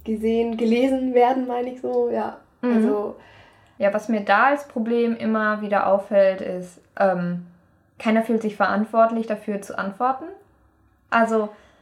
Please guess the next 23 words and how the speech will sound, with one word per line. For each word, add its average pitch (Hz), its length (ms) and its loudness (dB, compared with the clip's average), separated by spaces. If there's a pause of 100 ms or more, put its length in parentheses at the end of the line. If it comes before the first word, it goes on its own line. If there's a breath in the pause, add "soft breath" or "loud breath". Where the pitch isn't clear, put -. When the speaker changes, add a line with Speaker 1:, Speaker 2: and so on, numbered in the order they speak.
(120)
Speaker 2:
man 220 240 0
fragt 220 440 0
etwas, 294 540 0
niemand 277 540 0 (200)
weiß 214 600 0
die - 240 -12
Antwort 285 720 0
oder 208 460 2 (760)
möchte 254 360 0
gerade 226 260 2
nicht 208 200 -2
antworten, 233 600 0 (340 loud breath)
aber 214 120 -2
dann 208 120 0
macht 220 200 0
sich 220 140 -6
irgendwie 214 340 0
auch 190 240 -2 (160)
ganz 285 260 0
oft 240 220 0
niemand 214 280 2
die 202 80 -2
Mühe, 226 440 0